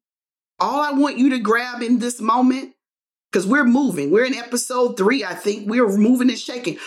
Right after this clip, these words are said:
We got some interviews coming up. And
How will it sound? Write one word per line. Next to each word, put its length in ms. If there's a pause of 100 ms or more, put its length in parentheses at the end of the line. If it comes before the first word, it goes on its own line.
(120)
We 180
got 200
some 240
interviews 500
coming 340
up. 280 (520)
And 300